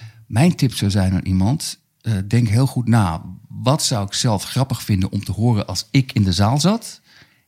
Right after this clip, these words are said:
En dan dat gaan doen. En de rest is volkomen ruis.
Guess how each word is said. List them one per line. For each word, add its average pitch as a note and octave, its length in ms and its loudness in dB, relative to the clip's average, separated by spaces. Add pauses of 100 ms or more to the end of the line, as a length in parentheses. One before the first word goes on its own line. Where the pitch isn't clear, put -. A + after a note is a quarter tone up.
En F#2 160 -6
dan G#2+ 240 0
dat G2+ 200 0
gaan G2 220 0
doen. E2+ 340 -4
En G2 120 -2
de F#2 120 -2
rest B2 560 -2 (400)
is A#2 240 0
volkomen C3+ 840 0
ruis. F2+ 460 -4